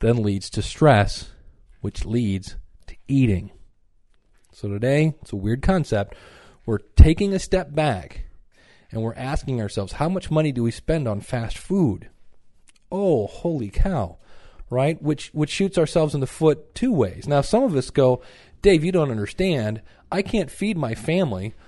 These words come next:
for five bucks, but I can if I buy them a pizza." Then you gotta ask yourself, you're gonna be paying for that later.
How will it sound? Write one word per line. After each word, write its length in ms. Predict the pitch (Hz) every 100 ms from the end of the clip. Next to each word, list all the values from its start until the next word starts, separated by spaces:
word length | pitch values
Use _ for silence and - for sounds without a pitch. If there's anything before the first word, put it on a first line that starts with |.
| -
for 220 | - 143
five 420 | 127 - 117 101 110
bucks, 520 | 175 107 - - - - - - - - -
but 100 | -
I 80 | 139
can 400 | 127 - 202 170
if 140 | 110 120
I 80 |
buy 160 | 113 120
them 140 | 120
a 60 | 101
pizza." 600 | - - 233 - 95 120 - - - - - - _ _ _ - - - - -
Then 140 | 113
you 60 | 120
gotta 200 | 117 123
ask 280 | 135 127
yourself, 420 | 117 - 120 98 - - - - - -
you're 120 | 131
gonna 140 | 151 165
be 100 | 151
paying 320 | - 165 160
for 120 | -
that 200 | 131 120
later. 440 | 117 127 113 -